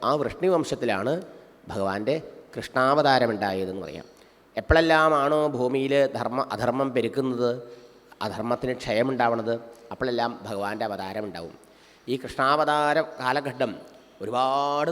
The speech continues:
ദുഷ്ടന്മാരെ കൊണ്ട് ഭൂമി നിറഞ്ഞിരുന്നു. മധുരാപുരിയിൽ കാലനേമിയുടെ അവതാരമായ ജന-, അപ്പ-, പുനർജന്മമായ കംസനും കംസൻ്റെ ആൾക്കാരായ മഹാദുഷ്ടന്മാർ. പതിനായിരം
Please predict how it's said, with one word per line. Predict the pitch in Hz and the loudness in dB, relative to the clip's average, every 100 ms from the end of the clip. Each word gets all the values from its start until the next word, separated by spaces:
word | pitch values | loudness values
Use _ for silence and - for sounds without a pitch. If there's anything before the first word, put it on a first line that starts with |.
| 143 | -4
ദുഷ്ടന്മാരെ | - - 151 147 139 135 127 | -8 -6 -4 -2 -2 -2 -4
കൊണ്ട് | 127 123 123 | -6 -4 -6
ഭൂമി | 104 110 120 | -4 -4 -4
നിറഞ്ഞിരുന്നു. | 107 95 101 95 87 80 - - - - _ - | -4 -6 -6 -8 -12 -14 -16 -20 -20 -20 _ -8
മധുരാപുരിയിൽ | 120 143 156 165 165 160 156 165 - - - - - _ - | 0 4 4 4 2 2 2 -2 -6 -18 -20 -20 -20 _ -2
കാലനേമിയുടെ | 123 143 156 160 160 160 156 | 2 2 2 2 2 2 2
അവതാരമായ | 151 147 147 147 143 139 123 | 2 4 4 2 0 -2 -2
ജന-, | 135 - | -6 -4
അപ്പ-, | 123 139 117 127 | -4 -4 -4 -2
പുനർജന്മമായ | 139 143 143 143 135 131 - | 0 0 0 0 0 -2 -2
കംസനും | 127 131 131 170 165 170 - | -2 -2 2 2 2 -2 -4
കംസൻ്റെ | 120 120 147 143 143 - - 120 | -6 -4 -6 -2 -2 -2 -4 -4
ആൾക്കാരായ | 123 131 123 120 120 120 | -2 0 0 0 0 -2
മഹാദുഷ്ടന്മാർ. | 107 113 110 - 98 92 85 78 - - _ - - _ | -2 -2 -2 -6 -8 -8 -10 -14 -18 -20 _ -20 -20 _
പതിനായിരം | 123 135 151 160 165 170 | -2 2 4 4 4 2